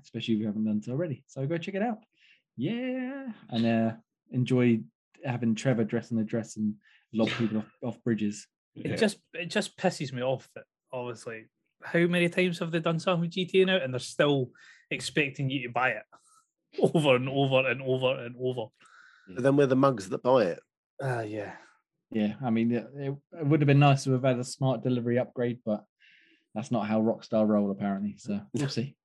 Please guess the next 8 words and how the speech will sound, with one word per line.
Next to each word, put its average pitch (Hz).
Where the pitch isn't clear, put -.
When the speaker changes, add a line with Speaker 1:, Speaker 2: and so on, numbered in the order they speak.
Speaker 1:
We 135
shall 135
see 131
next 123
week 117
or 107
week 107
after 104